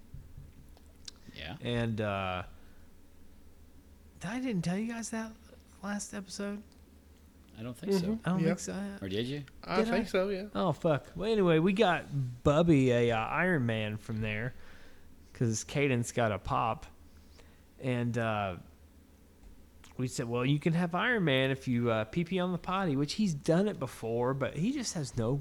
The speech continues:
Speaker 2: fucking interest in this potty. Like, "Hey, bud, you want that Iron Man?" "Yeah." It's like, "Well, you gotta pee-pee on the potty." "No." Like, <laughs> okay. He's just totally cool with wearing a diaper.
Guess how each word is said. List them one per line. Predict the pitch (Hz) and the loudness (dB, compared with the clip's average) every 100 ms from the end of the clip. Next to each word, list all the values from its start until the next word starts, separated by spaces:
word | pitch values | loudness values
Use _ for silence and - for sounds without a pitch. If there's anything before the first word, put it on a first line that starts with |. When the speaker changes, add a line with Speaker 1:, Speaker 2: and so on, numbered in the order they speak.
| - | -4
Speaker 2:
fucking | - - 123 165 - 120 - | -12 -10 -8 -6 0 0 0
interest | 117 147 - 110 - | 0 0 0 -4 -2
in | 113 | -2
this | 107 | -2
potty. | - 127 139 147 98 - - - - | -6 -4 -4 -2 -6 -10 -18 -18 -6
Like, | 123 | -4
"Hey, | 156 185 | 2 2
bud, | 156 147 165 165 - - - - | 6 4 4 0 -8 -16 -12 2
you | 147 | 4
want | 160 | 6
that | 156 127 | 4 4
Iron | 139 156 | 4 2
Man?" | 170 175 196 180 | 4 4 2 0
"Yeah." | 170 165 - - | -2 -4 -8 -12
It's | - | -10
like, | 104 | -6
"Well, | 98 95 | -4 -2
you | 101 | -2
gotta | 107 113 | -2 0
pee-pee | 143 143 156 | 0 0 0
on | 151 | 0
the | |
potty." | 147 175 180 127 127 - - - - - - | -2 -2 0 2 0 -6 -20 -20 -20 -20 -8
"No." | 190 175 147 147 139 - - - - - - - - - - - - - - - - | 0 2 4 2 0 -10 -20 -20 -20 -20 -20 -20 -20 -20 -20 -20 -20 -20 -20 -20 -4
Like, | 117 101 - - - | -2 -2 -6 -16 -10
<laughs> | - - - - | -10 -12 -16 -6
okay. | 107 117 127 127 | -4 -4 -4 -4
He's | 123 131 | -2 -2
just | 143 131 - | -2 -4 -4
totally | 113 113 123 120 | -4 0 0 -2
cool | - 127 | -2 -2
with | 127 127 | -2 -4
wearing | 139 147 | -4 -4
a | 147 | -4
diaper. | 151 165 127 120 | -4 -4 -4 -8